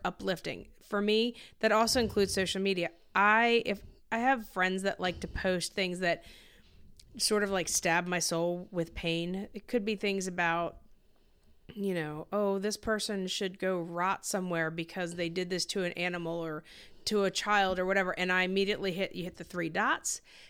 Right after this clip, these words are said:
and you click hide this post. And then it will start to reduce posts like that.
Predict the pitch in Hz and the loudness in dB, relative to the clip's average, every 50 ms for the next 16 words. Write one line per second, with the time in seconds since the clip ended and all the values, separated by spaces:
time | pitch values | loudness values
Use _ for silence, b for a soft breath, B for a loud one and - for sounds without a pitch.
0 | b b - 180 180 180 175 175 - - 208 - - - - _ _ - - - | b b -2 -2 -2 -2 -4 -6 -2 -2 -2 -2 -2 -10 -20 _ _ -10 0 2
1 | 190 208 214 190 185 196 - - - - 180 165 - - - - - 175 185 185 | 4 4 4 2 0 -2 -2 -2 -4 -2 -2 -2 -2 -6 -10 -8 -4 -2 0 2
2 | 180 190 196 - 196 190 185 - - 208 - - - 190 185 185 185 170 180 208 | 2 2 0 0 -2 -4 -2 2 2 2 2 2 -2 -4 -4 -4 -4 -2 -2 0
3 | 208 196 170 - - - _ - - - 196 202 202 202 - - - 180 170 165 | 0 0 0 -2 -4 -6 _ -8 -2 0 0 0 0 0 -4 -4 -2 -2 -2 -4
4 | - - 170 156 147 143 - - - | -4 -2 -2 -2 -2 -2 -6 -8 -16